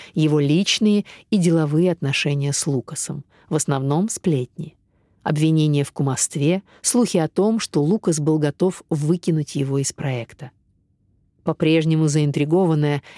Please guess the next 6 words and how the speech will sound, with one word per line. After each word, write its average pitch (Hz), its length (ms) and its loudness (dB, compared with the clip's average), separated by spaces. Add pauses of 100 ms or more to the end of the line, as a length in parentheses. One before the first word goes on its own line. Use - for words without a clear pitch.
Эллен 180 340 4
вбивает 160 520 0
фамилию 151 520 2
Лукаса 165 460 -2
в - 100 -8
Твиттере 147 560 -4